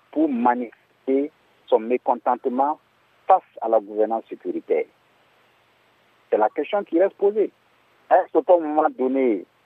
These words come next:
au regard même, euh, de la patience observée par l'opposition, il, les populations ont pensé à une forme de connivence avec le pouvoir, à une forme de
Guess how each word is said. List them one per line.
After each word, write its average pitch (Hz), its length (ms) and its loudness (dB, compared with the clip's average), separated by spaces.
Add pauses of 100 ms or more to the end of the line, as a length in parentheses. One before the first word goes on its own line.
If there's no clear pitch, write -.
(300)
au 139 120 2
regard 156 440 6
même, 160 360 0
euh, 107 440 2
de 113 840 2
la 117 220 4
patience 143 480 2
observée 113 420 0
par 117 140 2
l'opposition, - 680 -8 (720)
il, 254 160 -2
les 139 100 6
populations 277 840 2 (160)
ont 262 140 0
pensé 196 680 2 (340)
à 170 140 6
une 175 160 -8
forme 165 220 2
de 127 80 -2
connivence 139 560 0
avec 139 300 0
le 131 100 -2
pouvoir, 180 480 2 (100)
à 120 100 -2
une 156 120 -2
forme 156 200 -2
de - 80 0